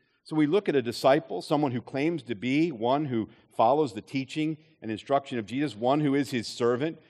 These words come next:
We should see in their life a pattern of placing others ahead of themselves,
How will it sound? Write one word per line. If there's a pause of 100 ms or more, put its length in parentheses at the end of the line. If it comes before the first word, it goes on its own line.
(120)
We
should
see
in
their
life
a
pattern (180)
of
placing
others (680)
ahead
of
themselves,